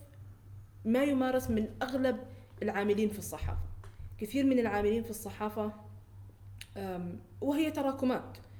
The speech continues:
مش وليدة اليوم، هي تراكمات، أه، جعلت كثير من الممارسين في الصحافة إما أنه ينتظر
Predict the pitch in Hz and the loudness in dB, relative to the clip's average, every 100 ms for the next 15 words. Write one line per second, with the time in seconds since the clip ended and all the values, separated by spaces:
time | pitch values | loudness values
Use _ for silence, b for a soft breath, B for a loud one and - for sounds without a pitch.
0 | B B - 214 - - 214 190 196 202 | B B -4 -2 -2 0 0 2 4 2
1 | 190 190 185 165 202 208 214 214 208 233 | 2 -2 -6 -4 -2 -2 0 -2 -2 -4
2 | 254 - B B B - 202 202 214 247 | -4 -6 B B B 2 2 4 4 6
3 | 262 - - 240 254 240 226 220 208 208 | 4 0 -6 0 2 4 2 0 0 0
4 | 196 247 233 226 214 202 220 214 208 247 | -2 -2 -4 -4 -8 -8 -6 -6 -2 0
5 | 247 220 208 202 202 240 208 180 | 2 2 2 0 -2 -2 -2 -2